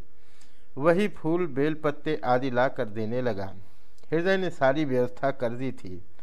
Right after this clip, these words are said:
पूजा के समय और कोई नहीं था, अकेले केवल वे ही थे।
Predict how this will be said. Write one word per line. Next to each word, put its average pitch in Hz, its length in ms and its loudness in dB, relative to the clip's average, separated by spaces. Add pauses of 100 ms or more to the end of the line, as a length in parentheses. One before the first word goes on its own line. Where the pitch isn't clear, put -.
(420)
पूजा 170 280 4
के 180 180 -2
समय 151 400 0
और 139 200 4
कोई 123 280 -2
नहीं 117 240 -2
था, 90 200 -2 (640)
अकेले 180 400 2
केवल 160 380 0
वे 127 180 2
ही 143 180 0 (140)
थे। 85 120 -4